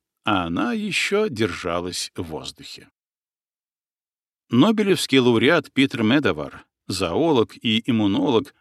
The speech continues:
которому посвящена эта книга, был, я думаю, величайшим литературным стилистом среди учёных двадцатого века,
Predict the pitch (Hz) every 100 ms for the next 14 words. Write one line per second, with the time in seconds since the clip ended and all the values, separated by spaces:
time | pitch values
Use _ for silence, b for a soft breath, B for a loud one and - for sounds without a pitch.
0 | _ - 90 135 120 117 117 - 107 -
1 | 98 - - 101 117 107 95 92 - 170
2 | 143 135 107 b b b 101 170 233 139
3 | 117 113 202 196 185 175 - 110 120 117
4 | - - 156 180 143 - 151 143 127 120
5 | 117 107 156 147 131 120 - - 110 147
6 | - 131 104 b b - 107 104 135 117
7 | - 113 123 117 104 92 98 - 107 95
8 | 98 90 80 78 95